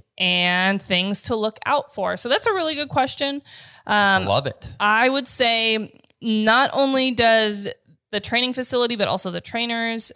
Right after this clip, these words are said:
Speaker 1: go hand in hand.
Speaker 2: Can I throw out a blanket statement for this that kinda sums it up?
Speaker 1: Okay.
Speaker 2: Not to cut it short, 'cause I wanna hear what you have to say. But the number one thing that I would say is the most important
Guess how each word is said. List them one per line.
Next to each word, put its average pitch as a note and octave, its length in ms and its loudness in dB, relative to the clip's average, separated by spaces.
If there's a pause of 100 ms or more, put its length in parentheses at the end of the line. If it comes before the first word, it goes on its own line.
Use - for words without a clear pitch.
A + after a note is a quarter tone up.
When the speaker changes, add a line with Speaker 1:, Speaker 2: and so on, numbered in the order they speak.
(140)
Speaker 1:
go F#3+ 160 -2
hand E3+ 320 -8
in D#3+ 100 -12
hand. G3+ 420 -8 (120)
Speaker 2:
Can C#3+ 100 -4
I E3+ 80 -2
throw A3 280 0
out A3+ 120 2
a C#3+ 80 2
blanket G#2 640 -4
statement A#2+ 480 -4
for B2+ 120 -4
this C3 220 -2
that G#2 220 -8
kinda A2 380 -2
sums A2 420 -2
it G2 120 -4
up? F#2+ 260 -6 (720)
Speaker 1:
Okay. A3+ 340 -10 (160)
Speaker 2:
Not C#3+ 300 0
to C#3 180 0
cut C3 260 0
it - 120 -6
short, A2+ 340 0
'cause A2+ 140 -4
I A2 40 4
wanna D3+ 220 2
hear F3+ 120 2
what E3 120 -6
you D3 60 2
have A#2+ 80 0
to G#2 80 -6
say. F#2+ 380 -2 (400)
But A#2 300 2
the A2+ 80 -2
number B2+ 440 2
one E3+ 200 0
thing C#3+ 180 0
that B2+ 120 0
I A#2+ 40 2
would A2+ 100 -2
say A#2+ 120 0
is G#2 140 -2
the G#2 80 -4
most A2+ 440 0
important A#2+ 560 -4